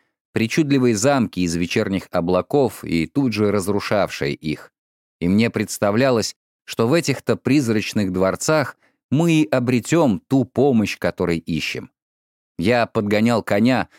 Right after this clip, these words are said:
словно в самом деле надеялся доскакать до страны, где Аврора отворяет огненные ворота Фебу, и ветер свистел мне в уши не то ободряющие крики, не то безнадёжные предсказания.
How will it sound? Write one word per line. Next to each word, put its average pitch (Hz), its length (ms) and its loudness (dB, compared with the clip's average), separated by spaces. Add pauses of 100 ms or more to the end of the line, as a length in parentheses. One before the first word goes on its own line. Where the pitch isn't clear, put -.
(120)
словно 117 400 0
в - 60 -4
самом 120 380 2
деле 107 320 2
надеялся 92 560 0
доскакать 95 520 -2
до 92 120 -2
страны, 113 540 0 (280)
где 120 240 2
Аврора 147 440 2
отворяет 123 720 0
огненные 117 600 4
ворота 104 440 2
Фебу, 117 560 0 (420)
и 117 120 4
ветер 123 380 0
свистел 101 480 0
мне 98 220 2
в 92 120 0
уши 123 280 0
не 98 100 2
то 104 240 -2
ободряющие 95 800 0
крики, 117 540 -2 (300)
не 147 180 2
то 135 200 2
безнадёжные 95 800 0
предсказания. 78 880 -4